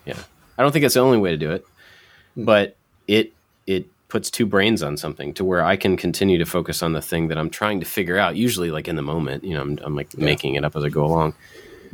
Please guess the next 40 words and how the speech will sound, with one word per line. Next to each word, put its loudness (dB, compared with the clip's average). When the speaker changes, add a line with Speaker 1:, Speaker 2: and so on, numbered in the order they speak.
Speaker 1:
or 4
trying 0
to -4
follow -2
a -8
plan. 0
And 4
then 2
he's 4
looking 0
at 0
it -2
from 0
the -12
p-, -20
perspective -2
of -4
the -6
viewer, 2
you -4
know, 0
what 4
is 2
the 6
important 0
thing 0
that -2
I 0
need -2
to -6
actually -8
see 2
Speaker 2:
Yeah. -4
Speaker 1:
out -12
of -16
this? -12
And, -12
and, -6
and -2
that's -2